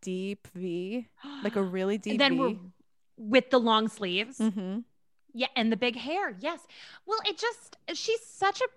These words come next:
Speaker 2: pretty human being
Speaker 1: Yeah.
Speaker 2: that this feels like a bummer.
Speaker 1: Yeah. And she has, I mean, look at these old ones.
Speaker 2: She's gotten dressed before, for
Speaker 1: <laughs> She's,
Speaker 2: sure, is what I'm
Speaker 1: she's
Speaker 2: seeing from these
Speaker 1: definitely
Speaker 2: pictures.
Speaker 1: worn a dress before.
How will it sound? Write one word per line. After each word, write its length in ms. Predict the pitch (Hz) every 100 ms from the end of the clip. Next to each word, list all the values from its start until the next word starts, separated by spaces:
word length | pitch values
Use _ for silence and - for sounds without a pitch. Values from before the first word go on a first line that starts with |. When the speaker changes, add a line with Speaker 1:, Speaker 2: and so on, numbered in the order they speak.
| -
Speaker 2:
pretty 600 | - 302 294 302 311 320 - _ _ _
human 440 | - - 247 240 214
being 580 | 180 240 269 160 117 -
Speaker 1:
Yeah. 240 | 202 190 -
Speaker 2:
that 200 | 269 220
this 180 | 277 -
feels 200 | 320 311
like 160 | 294
a 100 | 269
bummer. 680 | 180 208 233 339 - - -
Speaker 1:
Yeah. 400 | 208 196 - - 214 _ _ -
And 140 | 240 233
she 180 | 359 466 381 _ _ _ _ _ _ _ _ _ _
has, 440 | - 240 320 269 -
I 40 |
mean, 260 | 214 190 175
look 120 | 226
at 60 | -
these 220 | 220 208 -
old 240 | 196 202
ones. 500 | 190 170 190 196 - _ _ _ _ _ _ _ _ _ _ _ _ _ _ -
Speaker 2:
She's 240 | - 392
gotten 280 | 523 508 247
dressed 320 | 196 202 -
before, 420 | 370 - 202 185
for 200 | - 254
Speaker 1:
<laughs> 0 |
She's, 320 | - 277 339
Speaker 2:
sure, 160 | 427 196
is 160 | 185 214
what 100 | 427
I'm 60 |
Speaker 1:
she's 100 | 440
Speaker 2:
seeing 200 | - 190
from 240 | 330 349 381
these 100 | 403
Speaker 1:
definitely 360 | 381 285 302
Speaker 2:
pictures. 100 | 285
Speaker 1:
worn 200 | 233 220
a 60 | 233
dress 300 | 349 427 -
before. 580 | 359 349 247 196 175